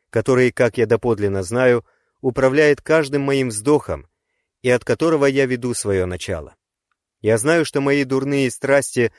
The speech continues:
отдаляют меня от Него, но я ещё не в силах избавиться от них. Но пора кончать.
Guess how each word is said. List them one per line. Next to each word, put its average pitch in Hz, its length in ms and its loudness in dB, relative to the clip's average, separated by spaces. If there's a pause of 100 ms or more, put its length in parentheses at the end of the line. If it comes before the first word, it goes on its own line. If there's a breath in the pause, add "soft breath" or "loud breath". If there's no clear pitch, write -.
(180 soft breath)
отдаляют 123 640 2
меня 92 240 -4
от 85 140 -10
Него, 80 300 -10 (640)
но 110 80 0
я 147 160 6
ещё 165 240 -2
не 151 160 -2
в - 40 -12
силах 143 440 -2
избавиться 98 560 -2
от 80 120 -12
них. - 260 -20 (1080)
Но 175 200 2
пора 110 340 2
кончать. 101 520 -6